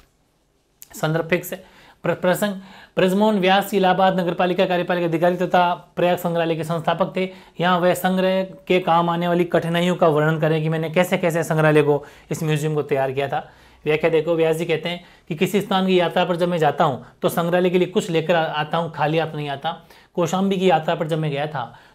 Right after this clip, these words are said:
तो वहाँ से पसोवा चला गया, जो एक बौद्ध स्थल था, और, अ, जो एक बौद्ध स्थल था, पसोवा तो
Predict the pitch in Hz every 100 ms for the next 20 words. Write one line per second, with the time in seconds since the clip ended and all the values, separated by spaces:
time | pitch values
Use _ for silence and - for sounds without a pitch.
0 | - 156 156 165 175 - 156 180 175 170
1 | 160 156 170 175 - - 165 151 165 165
2 | - 175 156 175 175 - - 165 156 151
3 | 143 143 143 139 131 180 180 160 160 165
4 | 160 185 170 180 202 190 160 151 147 156
5 | 208 214 214